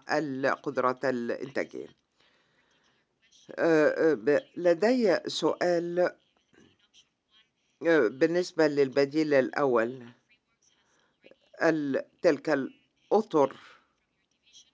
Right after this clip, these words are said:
التي تم تقديمها من قبل إدارتكم، وهنا أود أن أسألك، هل تتوقع أي تعديلات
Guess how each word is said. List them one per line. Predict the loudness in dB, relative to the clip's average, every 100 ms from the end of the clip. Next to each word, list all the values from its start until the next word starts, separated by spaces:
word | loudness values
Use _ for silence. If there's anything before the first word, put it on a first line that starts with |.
| _ _ _ -4
التي | 0 0 0 -4 -4
تم | -2 -2 -2
تقديمها | -4 -10 -2 -2 0 -4 -4
من | -6
قبل | -8 -6 -2 -2 -2 -4
إدارتكم، | -4 -2 -2 -2 -4 -8 -6 -6 -4
وهنا | -6 -4 -4 -2 -2 -2
أود | -2 -2 0 0 -2 -4
أن | -4 -4 -6
أسألك، | -8 -8 -6 -2 -2 -4
هل | -8 -8 -10
تتوقع | -4 -4 -2 0 2 0 -2 -8 -8 -10 _ -20 _ -4
أي | 0 2 2 2
تعديلات | 2 0 0 -2 0 0 0 -2